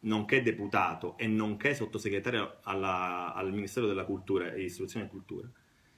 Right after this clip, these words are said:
eh, Davide Faraone, una persona che, secondo la procura di Palermo, andava a casa di Agostino Pizzuto, che è un boss, eh, palermitano, a chiedere voti per il P D.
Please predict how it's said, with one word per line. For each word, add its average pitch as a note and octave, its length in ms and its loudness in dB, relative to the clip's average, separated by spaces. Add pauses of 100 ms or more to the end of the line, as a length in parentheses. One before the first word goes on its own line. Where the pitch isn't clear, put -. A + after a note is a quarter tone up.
(380)
eh, F#2+ 520 -2
Davide F#3 400 8
Faraone, F#2+ 760 2 (400)
una F3 120 6
persona C3+ 560 4
che, G2 300 6
secondo C3+ 560 4
la A2+ 120 0
procura A#2+ 380 4
di A2 140 2
Palermo, G2+ 640 0
andava D3 360 6
a C3 40 2
casa C3 240 2
di A2 80 4
Agostino A#2 400 4
Pizzuto, A2+ 880 0
che C3 120 6
è C3 40 12
un A2 240 6
boss, B2+ 420 4 (720)
eh, G2 540 2
palermitano, G#2+ 960 4
a - 140 -2
chiedere E3 280 6
voti D3+ 240 4
per A#2 140 4
il A2 100 2
P G#2 140 -2
D. E2 260 -4